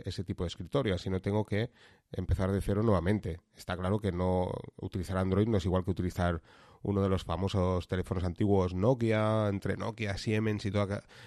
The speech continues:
eh, eh, Sony Ericsson, todas aquellas marcas, ¿no? Que al final tenías que aprender un poco. Cada una, eh, su sistema operativo era diferente, ¿no? Y a la hora de, de utilizar el teléfono era totalmente diferente, para hacer una llamada, para,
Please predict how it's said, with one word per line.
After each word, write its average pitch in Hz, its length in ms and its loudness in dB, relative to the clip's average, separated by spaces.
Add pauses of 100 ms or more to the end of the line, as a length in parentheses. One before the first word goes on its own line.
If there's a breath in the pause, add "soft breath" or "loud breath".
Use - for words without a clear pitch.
(120 loud breath)
eh, 98 180 -2
eh, 98 240 -2
Sony 104 300 0
Ericsson, 113 480 2
todas 101 180 2
aquellas 101 300 0
marcas, 98 360 0
¿no? 117 160 -2 (300 loud breath)
Que - 80 -8
al 95 60 -2
final 98 200 0
tenías 104 280 0
que 110 80 0
aprender 98 280 0
un 98 140 0
poco. 110 340 0 (480 soft breath)
Cada 101 220 2
una, 104 380 2
eh, 87 320 0
su 90 180 -6
sistema 95 300 -2
operativo 101 320 4
era 92 100 4
diferente, 95 560 0
¿no? 143 240 -4
Y 95 140 2
a 90 40 2
la 90 60 4
hora 98 160 4
de, 95 140 0
de 92 160 -2
utilizar 92 360 0
el 101 80 2
teléfono 101 300 0
era 87 100 0
totalmente 95 460 0
diferente, 113 640 0
para 90 160 -4
hacer 101 180 -4
una 101 180 -4
llamada, 113 460 2
para, 95 300 2